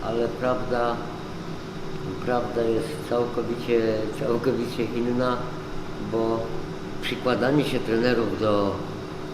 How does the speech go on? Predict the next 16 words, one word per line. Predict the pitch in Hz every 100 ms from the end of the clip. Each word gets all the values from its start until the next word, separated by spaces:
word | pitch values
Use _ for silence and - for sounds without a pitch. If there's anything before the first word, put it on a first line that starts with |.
| - -
technicznych | 120 - 139 139 135 110
aspektów | 104 - 123 - 117 101
było, | 110 123 120
było | 113 117
bardzo | 107 131 120
wiele, | 117 107 98 101 117 - - - -
bardzo | 127 131 117 110
wielkie. | 107 113 135 135
Rękawice | 135 127 135 143 151 143
to | 139
się | 127 120
zakładało | 131 - 123 127 139 143 - - - - - - -
dopiero | 110 135 135 123
po | 117
jakimś | 123 131 123 120 110
czasie. | 110 95 - 107